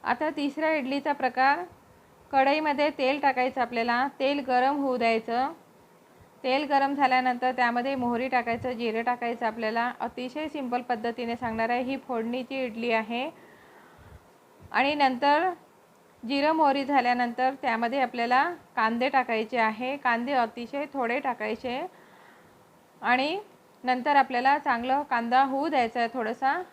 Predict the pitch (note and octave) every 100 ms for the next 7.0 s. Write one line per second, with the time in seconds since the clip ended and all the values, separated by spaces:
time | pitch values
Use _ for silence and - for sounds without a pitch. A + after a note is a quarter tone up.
0 | - B3+ A#3+ C#4+ C#4+ C4 B3 B3+ C4 A#3
1 | A#3 A3+ A#3+ C4+ F#4 - - - - -
2 | - B3+ C4 C4+ D4 C#4+ C#4 C4+ B3+ B3
3 | B3+ C#4 D4 C4 A#3+ B3+ C4 C#4 F4 -
4 | - - - A#3+ B3+ B3+ A#3+ D4 C#4 B3+
5 | B3 A#3+ B3 A#3+ C4 A#3+ B3 B3 B3 B3+
6 | A#3+ A#3+ B3 B3+ B3 A3+ A3 A3 A3+ A3